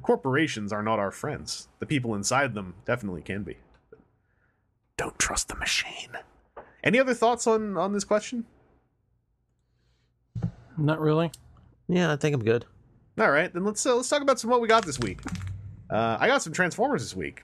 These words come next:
Speaker 1: but did you guys get some Transformers this week? Aaron, did you get any Transformers this week?
Speaker 2: I did. My God Bomber came in the day after our recording.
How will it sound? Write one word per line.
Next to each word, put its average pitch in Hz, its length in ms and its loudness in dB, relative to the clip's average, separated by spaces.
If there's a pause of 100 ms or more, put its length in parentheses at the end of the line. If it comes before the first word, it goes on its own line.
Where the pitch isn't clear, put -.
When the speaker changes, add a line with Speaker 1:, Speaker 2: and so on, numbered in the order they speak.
Speaker 1:
but 120 140 2
did 131 180 -2
you 220 180 4
guys 139 300 4
get 123 140 -2
some 127 140 -4
Transformers 120 500 -2
this 101 140 -8
week? 113 160 0
Aaron, 247 300 4
did 196 120 -2
you 254 120 0
get 277 180 6
any 196 100 -8
Transformers 151 680 -2
this 110 120 -6
week? 110 180 -2
Speaker 2:
I 160 100 6
did. 147 520 4
My 123 160 2
God 131 300 2
Bomber 123 260 2
came 123 260 2
in 147 160 0
the 113 80 2
day 117 180 2
after 113 320 -2
our 113 120 2
recording. 117 460 -2